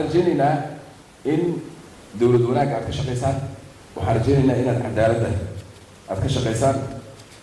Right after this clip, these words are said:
Waxaan rajaynayaa inaad kor u qaadaan shaqada aad qaranka u haysaan. Waxaase intaasoo dhan, insha Allah, aan si xoog loogu wada shaqaynaynaa in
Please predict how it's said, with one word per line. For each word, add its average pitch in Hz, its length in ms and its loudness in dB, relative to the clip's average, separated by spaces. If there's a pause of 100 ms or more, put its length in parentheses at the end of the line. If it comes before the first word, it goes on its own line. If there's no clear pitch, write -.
(120)
Waxaan 120 220 2
rajaynayaa 123 580 4 (320)
inaad 139 320 2
kor 175 180 0
u 170 80 2
qaadaan 143 420 4 (300)
shaqada 127 280 2
aad 101 220 2
qaranka 117 280 0
u 101 40 -2
haysaan. 90 340 -2 (440)
Waxaase 117 400 -2
intaasoo 120 480 0
dhan, 101 140 -4 (160)
insha - 220 -4
Allah, 117 260 2 (480)
aan 107 240 -2
si 107 100 -6
xoog 165 180 2
loogu 131 220 4
wada 120 160 2
shaqaynaynaa - 540 0 (160)
in 151 200 0